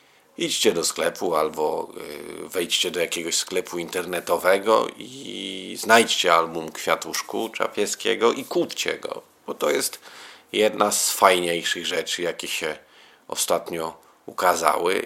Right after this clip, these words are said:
i chociaż, e, na pewno masa środowiska nie uzna go za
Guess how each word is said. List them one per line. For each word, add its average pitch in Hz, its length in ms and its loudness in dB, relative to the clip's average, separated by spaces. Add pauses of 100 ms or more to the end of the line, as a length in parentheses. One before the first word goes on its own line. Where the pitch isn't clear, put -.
i 107 560 -4
chociaż, - 680 4
e, 92 360 2
na 90 120 2
pewno 98 380 4
masa 92 340 6
środowiska 90 880 0 (720)
nie 90 340 0
uzna 110 420 4
go 85 200 -6
za 82 500 0